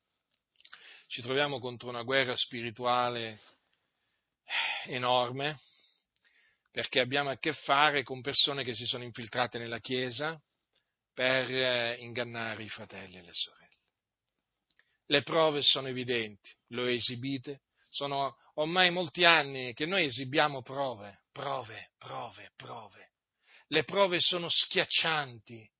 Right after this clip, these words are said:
schiaccianti, eppure avete notato quanto silenzio?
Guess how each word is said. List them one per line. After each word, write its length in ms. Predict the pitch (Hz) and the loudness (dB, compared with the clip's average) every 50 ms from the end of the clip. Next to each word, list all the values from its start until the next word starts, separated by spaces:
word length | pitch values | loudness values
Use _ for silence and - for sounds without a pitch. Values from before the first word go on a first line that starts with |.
| _ _ _ _ _ | _ _ _ _ _
schiaccianti, 1300 | _ - - - - - - 202 196 185 170 - - - - 185 175 165 147 131 127 120 110 - 127 113 110 _ _ _ _ _ _ _ _ | _ 4 6 6 6 6 6 6 6 6 6 6 4 4 4 4 2 2 0 -2 -8 -16 -16 -16 -18 -18 -20 _ _ _ _ _ _ _ _
eppure 340 | - 113 _ 160 160 147 | -18 -16 _ -6 -4 -2
avete 240 | 147 143 147 135 143 | -2 -2 -4 -6 -8
notato 460 | 143 143 139 127 156 156 151 131 147 | -10 -10 -8 -4 -2 -2 -2 -4 -8
quanto 320 | 127 - 143 139 131 - 147 | -10 -10 -10 -10 -10 -8 -4
silenzio? 800 | - - 147 139 151 151 156 156 151 139 - - 160 151 151 | -4 -4 -2 0 0 0 0 0 -4 -4 -4 -4 -4 -6 -16